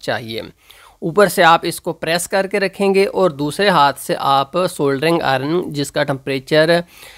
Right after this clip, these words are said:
अ, साढ़े चार सौ सेंटीग्रेड हो, उससे आप इन पॉइंट्स को छुएं।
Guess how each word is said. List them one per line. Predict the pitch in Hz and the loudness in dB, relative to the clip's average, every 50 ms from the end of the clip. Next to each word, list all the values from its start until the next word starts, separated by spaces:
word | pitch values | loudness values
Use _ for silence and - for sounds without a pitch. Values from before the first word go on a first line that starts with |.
| - - - | -20 -8 -2
अ, | 170 170 | -2 -2
साढ़े | 160 - 165 156 180 196 202 | 2 4 4 4 4 4 2
चार | - 180 160 156 170 | 2 4 4 4 4
सौ | 165 - 214 | 2 0 -2
सेंटीग्रेड | 180 180 160 143 135 143 143 147 139 139 135 135 139 | 0 0 0 0 -2 -4 -4 -2 -2 -2 -2 -2 -2
हो, | 147 180 | -2 -4
उससे | - - 185 180 170 - 165 156 - 170 | -4 -4 -6 -6 -6 -8 -12 -6 -4 -4
आप | - - 151 - - 147 - | -2 2 4 4 4 2 0
इन | 165 - 165 165 160 151 | -4 -2 0 0 0 0
पॉइंट्स | - 151 131 120 104 - - - | 0 -2 -4 -4 -6 -10 -14 -12
को | - 196 - | -10 -10 -10
छुएं। | - - - 151 127 113 110 | -10 -8 -6 -6 -6 -6 -6